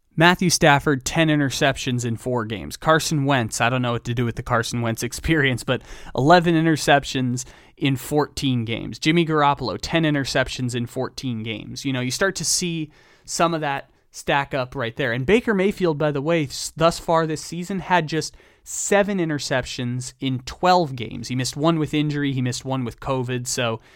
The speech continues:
you know, he, he couldn't quite get to that big old number that we're used to seeing. And then Baker Mayfield had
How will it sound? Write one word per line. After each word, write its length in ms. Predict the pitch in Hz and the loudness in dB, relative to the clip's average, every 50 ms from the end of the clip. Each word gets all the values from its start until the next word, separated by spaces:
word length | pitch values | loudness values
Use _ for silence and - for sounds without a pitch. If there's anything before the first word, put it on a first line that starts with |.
| - _ _ | -20 _ _
you 100 | - 139 | -6 -4
know, 180 | 123 110 98 104 | -4 -4 -4 -6
he, 220 | 104 135 135 131 | -4 -4 -4 -4
he 160 | 131 135 143 139 | -4 -6 -8 -4
couldn't 260 | - 156 156 147 131 | -2 -2 -2 -2 -2
quite 240 | - 143 139 113 127 | -4 -4 -6 -4 -6
get 160 | 135 127 - | -8 -8 -8
to 80 | - 131 | -8 -8
that 240 | 127 117 - - 123 | -6 -6 -6 -6 -4
big 180 | 131 131 123 120 | -4 -4 -4 -2
old 140 | 117 117 | -4 -4
number 360 | 117 117 123 120 120 113 113 107 | -4 -4 -4 -4 -6 -6 -6 -6
that 140 | 110 107 | -6 -8
we're 100 | - 107 | -8 -8
used 260 | 110 113 113 107 - - | -8 -6 -8 -8 -10 -12
to 60 | 107 | -14
seeing. 540 | 107 - - 175 170 156 147 131 127 120 120 - _ _ _ _ _ _ _ _ _ _ _ _ _ _ _ _ _ - - - - | -12 -8 -6 -4 -2 -2 -2 -2 -4 -6 -8 -12 _ _ _ _ _ _ _ _ _ _ _ _ _ _ _ _ _ -20 -20 -18 -10
And 140 | - 135 139 | -6 -2 0
then 160 | 156 185 196 | 2 2 2
Baker 260 | 180 180 170 156 170 165 | 4 2 0 0 0 0
Mayfield 500 | 156 143 143 127 - 151 143 135 131 120 | 0 0 -2 0 0 0 0 0 -2 -2
had 460 | 113 127 120 113 110 107 107 110 | -2 0 0 0 0 -2 -4 -8